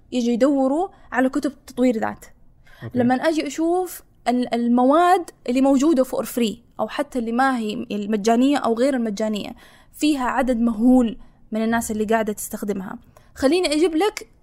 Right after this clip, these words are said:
Speaker 2: إيه، فهم يدورون مواد لتطوير نفسهم باللغة العربية.
Speaker 1: صحيح.
Speaker 2: ما
Speaker 1: خليني،
Speaker 2: يهمهم
Speaker 1: خليني
Speaker 2: تطوير
Speaker 1: أعطيك
Speaker 2: ال-
Speaker 1: مرث-، مثال مرة بسيط. كتب إلكترونية. تتوقع في اليوم أحد يس-، يقرأ كتب إلكترونية؟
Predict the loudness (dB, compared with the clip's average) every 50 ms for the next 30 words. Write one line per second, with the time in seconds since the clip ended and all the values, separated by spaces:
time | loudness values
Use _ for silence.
0 | _ -20 -10 -6 -4 0 2 2 2 2 2 0 2 2 2 4 4 4 4 4
1 | 2 2 2 2 2 2 2 -2 -4 -8 -6 -4 -2 0 0 2 4 4 4 4
2 | 4 4 4 4 4 4 2 2 0 0 -2 -2 -4 -8 -6 0 2 2 4 2
3 | 2 -2 0 2 6 8 8 8 8 6 4 4 4 4 4 4 4 2 4 4
4 | 4 4 4 2 2 2 2 0 0 0 0 0 2 2 2 2 2 0 0 2
5 | 2 2 2 2 0 0 -2 -2 -6 -12 -16 -18 -20 -20 _ _ _ _ -20 -20
6 | -20 _ _ -20 -20 _ _ -20 -20 _ -20 _ -20 _ -20 _ -20 _ _ _
7 | _ -20 _ _ _ _ _ -20 -20 _ _ _ _ _ -20 _ -8 _ -2 0
8 | 0 0 0 0 -2 -2 -2 -4 -4 -4 -4 -6 -8 -10 -14 -16 -20 -20 -20 -12
9 | -10 -4 -2 -2 -2 -4 -8 -4 -4 -2 -2 -2 -2 -4 -6 -8 -10 -10 -10 -10
10 | -12 -10 -10 -8 -8 -6 -6 -6 -6 -6 -8 -10 -10 -12 -10 -10 -10 -12 -10 -10
11 | -8 -8 -6 -6 -6 -6 -8